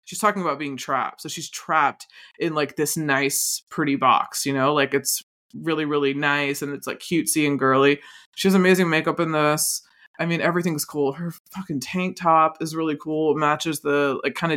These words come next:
Dickies pants that she has on that have, like, piping. Then she has these black and white shoes, like, spectator shoes. She has a really cool microphone with a, it looks like a rope, like a green rope, almost like a climbing rope, which I thought was really dope. She just, I mean,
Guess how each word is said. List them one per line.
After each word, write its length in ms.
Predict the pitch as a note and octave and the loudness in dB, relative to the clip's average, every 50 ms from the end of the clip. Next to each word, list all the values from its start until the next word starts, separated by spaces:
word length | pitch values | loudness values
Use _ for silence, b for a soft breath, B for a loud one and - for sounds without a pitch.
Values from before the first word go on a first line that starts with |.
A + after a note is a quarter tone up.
| C#3 | -2
Dickies 420 | - D3 C#3+ C#3 - E3+ E3 E3 E3 | 2 0 0 2 2 0 0 0 0
pants 380 | - - E3+ E3 E3 D#3 - | -2 -2 0 0 0 -2 -4
that 80 | - D#3 | -6 -6
she 120 | - F3+ | -4 -4
has 180 | E3+ E3+ E3+ E3 | -2 -2 -2 0
on 280 | E3 D#3+ D#3+ D#3+ E3 E3 B B B B _ | 2 2 2 2 0 -4 B B B B _
that 80 | F3 | 0
have, 120 | E3+ E3+ D#3+ | 2 2 0
like, 140 | D#3+ - - | 0 -6 -4
piping. 540 | - - D3 D3 D3 - E3+ E3 E3+ E3+ | -2 -2 -2 -2 -2 -6 -6 -6 -6 -6
Then 100 | E3 D3+ | -8 -8
she 100 | D3 - | -6 -6
has 80 | D#3+ D3 | -6 -4
these 140 | E3+ D#3+ D3 | -6 -8 -4
black 240 | - C#3+ C#3+ C#3+ D#3+ | 0 0 0 0 -2
and 80 | D#3 | -6
white 180 | D3+ D3+ C#3 - | -6 -6 -6 -6
shoes, 340 | - D#3 D#3 D3+ D3+ C#3+ - | -4 -2 0 0 0 0 -2
like, 120 | G2+ - | -6 -8
spectator 480 | - - D3 C#3+ - - D#3+ D3+ D3+ C#3+ | -2 -2 -2 -2 0 -2 -2 0 0 -2
shoes. 420 | - - D#3 D3 D3+ D#3 D3+ - b b b b b b _ | 0 0 0 2 2 2 0 -2 b b b b b b _
She 100 | - - | -2 2
has 80 | F#3 F3+ | 2 4
a 60 | E3+ | 4
really 340 | D#3 D3 D#3 D#3+ E3 D#3+ D#3+ | 2 2 2 2 2 2 0
cool 180 | D#3+ E3+ E3 | 0 -2 -2
microphone 1000 | D#3 D3 C#3 C#3+ C#3+ D3 C#3+ E3+ D3+ D3 - - D#3 D#3 D#3 D#3+ D#3 D#3 D#3+ D3+ - _ _ _ _ _ _ _ | -2 2 2 2 2 2 2 -2 -4 -4 -2 -2 0 0 0 0 -2 -2 -6 -8 -12 _ _ _ _ _ _ _
with 420 | - D#3 D#3+ D3+ D3+ D3 D3+ - - - - | 0 4 6 6 6 4 2 -2 -10 -4 0
a, 380 | D3+ D3 D3 D3 C#3 C3+ C3+ - _ | 2 4 4 4 4 2 0 -2 _
it 20 | |
looks 220 | F#3 G3 A3 - - | 2 4 4 4 2
like 100 | E4 - | 4 4
a 80 | G#3+ | 4
rope, 480 | D#3+ C#3+ C3+ C3+ D3 D#3 F#3 F3+ - - | 4 2 2 2 4 4 4 2 2 -2
like 140 | D#3+ D3+ E3 | -2 -4 -4
a 60 | D#3+ | -6
green 440 | D3 C#3 - D3 D3 D#3 D#3+ E3 F3 | -8 -6 -4 -2 -2 0 0 -2 0
rope, 300 | E3 F3+ F#3 F#3 F#3 F#3 | 2 4 4 4 4 2
almost 240 | F3 E3+ D#3+ D3+ - | 0 -2 -2 -2 -2
like 100 | F3 - | -4 -4
a 60 | D#3 | -6
climbing 540 | - - - D3 C3+ C#3+ D3 D#3+ E3 E3 D#3+ | -10 -4 0 0 2 2 2 0 -2 -4 -2
rope, 340 | D#3+ D#3+ D#3+ E3 E3+ E3 - | 0 0 0 0 -2 -2 -4
which 160 | E3 D#3 - | -6 -2 -2
I 80 | E3 D3+ | -2 0
thought 220 | E3 F3 D3+ C#3 | 2 2 0 2
was 140 | C#3+ D3+ D3+ | 0 -4 -4
really 200 | D#3 D#3 D#3 D3 | -2 -2 -2 -2
dope. 300 | - D3 D3 D3+ D3 B B B B B B | -2 -2 -2 -2 -4 B B B B B B
She 180 | - A#3+ B3 | 0 0 2
just, 300 | G#3+ C#4 C#4 B3+ - - | 4 4 2 2 2 0
I 100 | D3+ D#3+ | -2 -2
mean, 320 | D3+ D3 C#3+ B2 A2+ D#3 | 0 -2 -4 -4 -8 -10